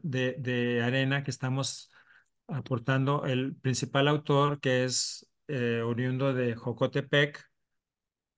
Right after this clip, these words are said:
este, hizo su trabajo de licenciatura allí con aves en tulares y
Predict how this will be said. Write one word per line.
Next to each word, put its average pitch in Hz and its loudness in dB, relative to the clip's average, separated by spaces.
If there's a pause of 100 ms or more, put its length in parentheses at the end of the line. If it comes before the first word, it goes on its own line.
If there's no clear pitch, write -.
(380)
este, 120 -6
hizo 117 0
su 123 -6
trabajo 120 0
de 131 2
licenciatura 120 -4
allí 120 -2
con 120 -4
aves 131 0
en 127 -6
tulares 131 -2 (340)
y 113 -4